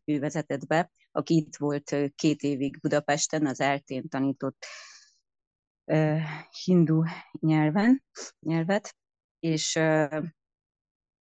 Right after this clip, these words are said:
hozzájártam rendszeresen órákra, és akkor ő tanított, ö, ugye, ászanák, pránajama, meditáció,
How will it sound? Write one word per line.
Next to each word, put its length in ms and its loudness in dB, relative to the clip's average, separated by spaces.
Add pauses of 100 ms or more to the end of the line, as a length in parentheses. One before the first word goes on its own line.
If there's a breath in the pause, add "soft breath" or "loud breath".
(760)
hozzájártam 720 4
rendszeresen 600 -4
órákra, 640 2 (440)
és 180 -6
akkor 300 -2
ő 200 2
tanított, 680 -4
ö, 340 -4 (1500)
ugye, 240 -4 (140)
ászanák, 640 2 (140)
pránajama, 640 0
meditáció, 920 0